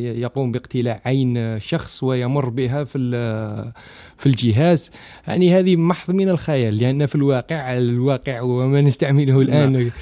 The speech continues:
Speaker 2: قبل ما نوصل إلى ال-، الشق التقني من البطاقات البيومترية، ماذا بنا فقط نعطي أنواع البطاقات. توجد بطاقات هوية أو بطاقات جواز السفر إلى غير ذلك، حتى نبسط الفكرة للمستمع الكريم.
Speaker 1: يعني، نعم.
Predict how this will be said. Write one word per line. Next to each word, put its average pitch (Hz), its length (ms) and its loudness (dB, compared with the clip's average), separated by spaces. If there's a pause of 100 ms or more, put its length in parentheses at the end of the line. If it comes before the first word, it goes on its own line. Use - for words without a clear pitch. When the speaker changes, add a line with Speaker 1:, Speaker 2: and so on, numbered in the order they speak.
Speaker 2:
قبل 180 180 -4
ما 185 80 0
نوصل 170 340 -4
إلى 143 180 -2
ال-، 104 1500 -8
الشق - 340 -6
التقني 117 540 -4
من 113 140 -4
البطاقات 113 540 -6
البيومترية، 123 460 -4
ماذا 139 180 -2
بنا 170 180 -4
فقط - 220 -10
نعطي 135 300 -8
أنواع 135 300 -2
البطاقات. 110 540 -6 (360)
توجد 117 320 -6
بطاقات 123 480 -8
هوية 120 380 -4
أو 123 80 -6
بطاقات 120 440 -10 (100)
جواز 117 240 -8
السفر 131 360 -10
إلى 113 140 -8
غير 110 180 -10
ذلك، 107 180 -14
حتى - 280 -10
نبسط 131 680 -6
الفكرة 123 320 -12
للمستمع 120 400 -10
الكريم. 107 300 -8
Speaker 1:
يعني، 180 280 4 (280)
نعم. 117 320 0